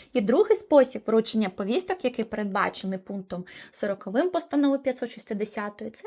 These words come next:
засобами поштового зв'язку, тобто з описом вкладення у цінний лист,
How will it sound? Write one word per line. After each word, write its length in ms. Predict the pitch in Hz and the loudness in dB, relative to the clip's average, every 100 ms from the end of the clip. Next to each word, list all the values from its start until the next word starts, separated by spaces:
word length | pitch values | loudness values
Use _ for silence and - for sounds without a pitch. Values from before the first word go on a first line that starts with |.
| 508 | -10
засобами 560 | 202 233 370 330 247 220 | 0 4 4 2 2 0
поштового 600 | 220 - 240 208 190 190 | -2 -6 -4 -2 -4 -6
зв'язку, 540 | 180 175 - 349 453 | -4 -4 0 4 4
тобто 460 | - 370 - 349 349 - - - | 4 2 2 0 0 -4 -18 -8
з 220 | 214 233 - - _ | 0 0 0 -12 _
описом 500 | 349 359 214 - 190 | 2 2 0 -8 -10
вкладення 640 | - 233 214 190 185 180 - | -4 0 2 0 -2 -6 -6
у 80 | 233 | -8
цінний 460 | - 381 226 165 - | -4 -2 -2 -4 -6
лист, 380 | 196 294 370 - | 0 0 0 -8